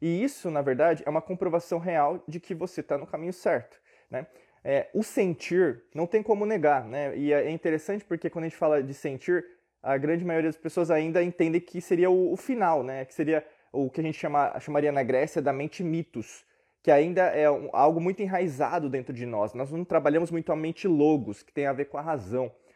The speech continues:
A gente não vai falar muito sobre isso nessa live, mas eu quero só trazer esse aspecto porque a emoção, ela reverbera muito, é, a sua essência, sabe? A, a descoberta. Por exemplo, quando você descobre um novo amor,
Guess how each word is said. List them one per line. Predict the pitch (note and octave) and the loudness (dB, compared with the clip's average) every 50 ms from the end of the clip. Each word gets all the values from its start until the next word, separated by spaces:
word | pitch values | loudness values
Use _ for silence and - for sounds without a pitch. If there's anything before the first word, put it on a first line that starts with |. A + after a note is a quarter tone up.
| _ - | _ -12
A | - | -12
gente | D3+ - - | -10 -8 -2
não | G#3+ | 0
vai | G#3 G#3 | 0 0
falar | G#3 - F#3+ F#3 | 2 2 2 2
muito | F3+ F3 F3 | 2 0 -4
sobre | - F#3+ E3 D#3 D3 | -4 -4 -2 0 0
isso | D3+ D#3 D3+ - D#3 | 0 0 -2 -6 -10
nessa | C3+ C#3 - - E3 | -10 -10 -6 -4 -2
live, | D#3+ D3+ D3 D3+ F3 E3+ - _ _ _ _ _ _ _ _ _ | 0 2 2 2 2 0 -4 _ _ _ _ _ _ _ _ _
mas | - C#3 C#3+ C3+ | 0 0 2 2
eu | D#3+ D3+ | 2 2
quero | - E3+ D3+ D#3+ | 2 2 2 2
só | - - F3+ F3+ | 2 2 0 2
trazer | - G3+ E3+ D#3 C#3+ D#3 | 4 2 2 4 4 2
esse | D3+ C#3+ - - D3 | 0 0 0 0 0
aspecto | C3 - - - - D#3 D#3+ F3 - - E3 | 0 0 -2 -2 0 2 2 0 -2 -6 -12
porque | - - D#3 C#3+ _ - E3 D3+ D3+ D#3 D3+ _ _ _ _ _ _ _ _ _ - | -8 -6 -6 -6 _ -2 -2 0 0 0 -4 _ _ _ _ _ _ _ _ _ 2
a | - D3+ | 4 4
emoção, | F3 G3+ A3+ G#3+ G3 - - - A3 A3+ | 4 4 2 0 -2 -2 -2 0 0 0
ela | A#3+ A#3 A3 | 0 0 0
reverbera | A3 A3 G#3+ F#3+ G3+ G3 F#3+ E3 G3 G3 F#3+ F#3+ | 4 4 4 4 6 4 2 4 4 4 4 4
muito, | F3+ F3+ G3 F#3+ - - A#3 G#3+ G#3 G#3 - _ _ _ _ _ _ _ | 2 0 -4 -4 -4 -2 0 0 0 -2 -4 _ _ _ _ _ _ _
é, | - D#3+ E3+ E3 E3 D#3+ D#3+ D#3+ D#3+ - - _ - | 4 6 8 8 8 8 6 6 2 0 -2 _ -16
a | - E3 | -16 -14
sua | - - B3 A#3+ | -10 -4 -4 -4
essência, | A3 - - - G3+ F#3+ G3+ F#3+ - - B2+ | -4 -4 -2 0 0 0 0 -2 -6 -8 -8
sabe? | - - C3 B2 D#3 F3+ E3 - _ _ _ _ _ _ - | -4 -2 -4 -2 -2 -4 -8 -10 _ _ _ _ _ _ -4
A, | - A#2+ A#2+ B2 B2 B2 A2+ | -2 0 2 2 2 2 2
a | C3+ | 0
descoberta. | C3 - - - - F#3 C#3+ A#2 C#3 D3 D#3+ D3+ C3+ - - A#2+ G#2+ _ _ _ _ _ _ _ _ _ | -2 -4 -12 -6 -4 -4 0 4 4 6 6 4 2 -2 -10 -16 -16 _ _ _ _ _ _ _ _ _
Por | - E3 E3 | 2 2 2
exemplo, | D3 D#3+ D3+ - - | 4 2 0 -2 -2
quando | F3+ F3+ - | -4 -2 -2
você | G#3 | -2
descobre | F3+ - - - F#3+ F3 F#3 | -4 -4 0 2 2 4 4
um | G3 | 2
novo | F#3+ G3+ F#3+ E3+ G3 | 2 2 4 4 4
amor, | F3 E3 D#3 D3 C#3+ B2 A2 A#2+ | 2 2 2 2 2 2 0 -2